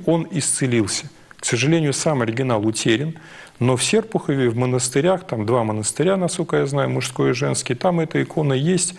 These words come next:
Конечно, это списки, и во многих храмах она уже есть. Прежде всего молится перед этой иконой.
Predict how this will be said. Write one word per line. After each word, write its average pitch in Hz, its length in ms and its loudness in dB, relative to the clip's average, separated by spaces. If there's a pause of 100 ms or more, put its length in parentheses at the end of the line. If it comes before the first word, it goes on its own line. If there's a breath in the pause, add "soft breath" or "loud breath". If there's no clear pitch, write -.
(220 loud breath)
Конечно, 131 300 0
это 123 140 0
списки, - 480 -2
и 135 200 0
во 131 140 2
многих 165 300 0
храмах 117 420 -2
она 104 160 -4
уже 101 200 0
есть. 190 300 0 (320 loud breath)
Прежде 156 320 2
всего 156 240 0
молится 143 520 0 (300 loud breath)
перед 123 240 2
этой 127 260 2
иконой. 98 400 -6